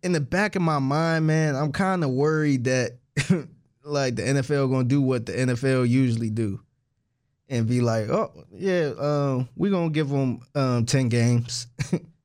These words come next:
he can appeal this." And it's just gonna look even worse. I, I doubt that will happen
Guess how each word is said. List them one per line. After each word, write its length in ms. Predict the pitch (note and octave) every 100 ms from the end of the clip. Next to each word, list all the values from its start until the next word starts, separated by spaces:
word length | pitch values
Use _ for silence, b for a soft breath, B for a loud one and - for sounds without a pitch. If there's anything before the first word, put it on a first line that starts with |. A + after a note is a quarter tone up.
| - A2+
he 100 | C3+
can 220 | A#2+ A#2+
appeal 600 | A#2 D3+ C3+ C3 B2 A#2+
this." 400 | A#2 B2+ A#2+ - _ _ _ _ _ _ _ -
And 160 | B2+ C3+
it's 240 | C#3 D3
just 160 | C3+ C#3
gonna 200 | C#3+ C3+
look 220 | C3+ B2+ - -
even 400 | C#3+ C#3+ C3+ A#2+
worse. 580 | B2+ C#3 A2 A2 - - -
I, 180 | C#3+ F3+ - -
I 160 | D#3 E3
doubt 440 | D#3 A#2 D#3+ F#3
that 180 | E3 E3+
will 80 | C#3+
happen 480 | A2+ C#3 F3 F3+ F#3